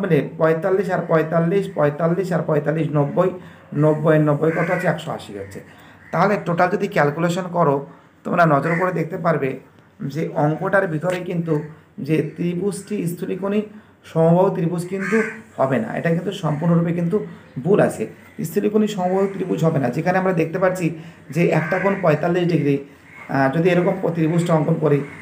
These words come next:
একটা হচ্ছে পঁয়তাল্লিশ, মানে আমি যেখানে মান বসাতে, এটা পঁয়তাল্লিশ আর, আর একটা নব্বই। তো দেখো এইভাবে কিন্তু স্থূলকোণী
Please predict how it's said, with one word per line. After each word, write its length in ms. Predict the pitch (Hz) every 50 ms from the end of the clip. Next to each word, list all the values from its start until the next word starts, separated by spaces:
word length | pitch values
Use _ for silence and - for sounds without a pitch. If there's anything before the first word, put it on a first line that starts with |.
| - - - -
একটা 280 | 143 151 160 - - 185 180
হচ্ছে 160 | 180 180 185 175 175
পঁয়তাল্লিশ, 600 | 165 156 156 160 165 160 160 156 160 160 156 156 160 - - - - - - - - - - - -
মানে 140 | 220 240 247 220 208
আমি 100 | 220 220
যেখানে 340 | 214 170 202 196 202 208 208
মান 160 | 208 202 196 175 170
বসাতে, 240 | 160 147 151 151 160 170
এটা 120 | 170 175 170 170
পঁয়তাল্লিশ 560 | 175 160 151 165 175 165 160 160 165 165 160 160 - - - - - - - - - - - - -
আর, 160 | 165 139 147 147 156
আর 60 | 170 175
একটা 140 | 170 185 180 165 151
নব্বই। 460 | 151 151 151 156 160 170 170 165 160 156 160 - - - - - - - - - -
তো 60 | 214 208 208
দেখো 180 | 214 196 208 220 214 180 170
এইভাবে 240 | 170 190 190 202
কিন্তু 260 | 196 202 202 190 - 208 190 170
স্থূলকোণী 420 | - - 180 180 180 196 202 208